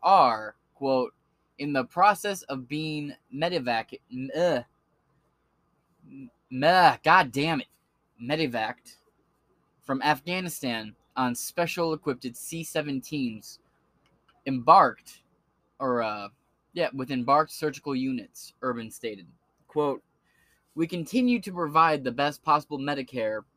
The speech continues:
medical care to those injured. Our thoughts and prayers continue to be with the injured and to the friends and families of those who were killed," end quote. The statement, in a statement, Marine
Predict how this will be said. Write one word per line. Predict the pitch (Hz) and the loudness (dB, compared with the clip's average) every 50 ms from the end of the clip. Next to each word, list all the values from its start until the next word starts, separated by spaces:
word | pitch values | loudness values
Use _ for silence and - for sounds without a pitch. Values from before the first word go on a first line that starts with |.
| _ _ _ _ _ _ _ _ _ | _ _ _ _ _ _ _ _ _
medical | 135 147 156 170 - 170 156 | -4 -4 -2 -2 -2 -2 -4
care | 131 - - 160 156 147 127 110 104 104 98 _ _ _ _ _ _ _ _ _ _ | -4 -4 -4 -2 0 0 0 -2 -4 -8 -14 _ _ _ _ _ _ _ _ _ _
to | - 131 | -10 -6
those | 127 139 135 127 123 | -2 -2 -2 -2 -2
injured. | 131 135 135 123 110 98 90 - - _ _ _ _ _ _ _ _ _ _ | -4 -4 -6 -6 -8 -10 -14 -18 -20 _ _ _ _ _ _ _ _ _ _
Our | 120 127 | -8 -2
thoughts | - 160 160 160 - - | 2 4 4 4 4 0
and | 139 131 127 | -4 -6 -2
prayers | 151 151 151 151 143 143 | -2 0 0 0 -2 -4
continue | 147 143 139 - 175 175 165 156 143 127 | -8 -10 -8 -6 -6 -6 -4 -4 -4 -4
to | 123 131 123 | -6 -8 -12
be | 127 135 160 165 151 127 117 | -10 -8 -6 -4 -2 -4 -4
with | 110 120 123 120 | -4 -8 -8 -8
the | 131 123 | -10 -10
injured | - 147 165 165 139 123 110 107 98 90 - _ _ _ _ _ _ _ _ _ _ _ | -10 -8 -10 -8 -8 -8 -10 -10 -12 -16 -20 _ _ _ _ _ _ _ _ _ _ _
and | - 180 208 202 170 139 123 113 - - _ _ _ _ _ _ _ _ _ _ | -2 0 2 2 2 2 0 -2 -6 -10 _ _ _ _ _ _ _ _ _ _
to | - - 156 | -8 -6 -4
the | 139 135 | -4 -6
friends | - - 170 170 170 175 175 165 | -4 0 2 2 2 2 0 -4
and | - 147 147 139 | -6 -6 -6 -4
families | - 175 175 175 165 147 135 123 117 113 117 - - | -2 -2 -2 0 -2 -2 -2 -2 -4 -6 -8 -8 -10
of | 127 123 123 | -10 -4 -2
those | 127 123 123 123 120 - | 0 0 0 0 -2 -6
who | - 127 113 | -8 -8 -6
were | 107 107 | -6 -8
killed," | 104 - - 135 127 113 104 92 - - - | -10 -8 -4 -2 -2 -2 -2 -6 -12 -14 -10
end | 113 117 107 104 - | -8 -8 -8 -10 -12
quote. | - - 117 117 104 - | -8 -4 -4 -4 -4 -4
The | - | -8
statement, | - - - 196 196 165 - 139 123 107 101 - _ _ _ _ _ _ _ _ _ _ _ _ _ _ _ _ _ _ - - _ | -12 -4 0 2 2 2 2 -2 -4 -6 -6 -12 _ _ _ _ _ _ _ _ _ _ _ _ _ _ _ _ _ _ -20 -6 _
in | 196 202 | 2 2
a | 202 156 | 2 2
statement, | - - 170 160 131 117 123 117 113 120 - _ _ _ _ _ _ _ _ _ _ _ _ _ _ | 2 0 0 0 0 0 -2 -4 -4 -6 -10 _ _ _ _ _ _ _ _ _ _ _ _ _ _
Marine | 131 139 151 170 180 185 185 185 180 170 - | -2 0 0 2 0 0 -2 -2 -4 -6 -8